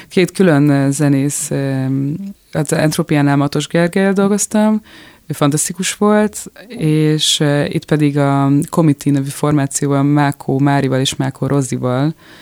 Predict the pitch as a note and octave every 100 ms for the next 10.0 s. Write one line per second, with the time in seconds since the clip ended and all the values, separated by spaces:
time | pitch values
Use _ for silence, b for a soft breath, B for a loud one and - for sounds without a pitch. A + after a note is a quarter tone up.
0 | B B C3 C3+ C#3 C#3 - C#3 C3+ D3
1 | D#3 A3 A3 - - B B B B B
2 | - G3+ A3+ A#3 G#3 F#3+ F3+ F3 - F3
3 | - E3+ D#3+ D#3+ D3+ - E3 D#3+ - D#3
4 | D#3 D#3 - - _ - E3 F3+ E3 D#3
5 | - D#3+ D3 D3 D3 D3+ - D#3+ D3 C#3+
6 | D3 C#3 C#3+ C#3 C3+ C#3+ - C#3+ C3+ C#3
7 | C3+ C3+ C3 C3 C3 C3 C3 - C#3+ C3+
8 | C#3 C#3 C#3 D3 C#3 C#3+ F3 C3+ - B2+
9 | B2+ - - - - C#3 - D3+ -